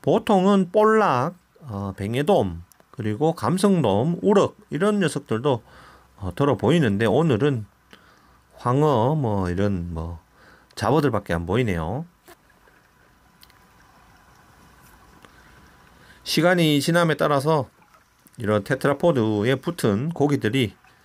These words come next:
아, 고기가 아니고, 어, 그런 해면이라든가 이런 것들이 바위를 완전 뒤덮고 있습니다.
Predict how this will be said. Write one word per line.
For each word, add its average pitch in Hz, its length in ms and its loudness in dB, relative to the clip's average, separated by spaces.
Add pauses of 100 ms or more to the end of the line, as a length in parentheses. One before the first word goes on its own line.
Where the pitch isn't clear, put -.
(120)
아, - 60 -8
고기가 139 360 0
아니고, 104 480 -2 (640)
어, 90 160 -4
그런 113 240 0
해면이라든가 147 800 2
이런 123 180 0
것들이 120 300 -2
바위를 113 520 0
완전 101 420 -2
뒤덮고 113 360 -4
있습니다. 87 500 -8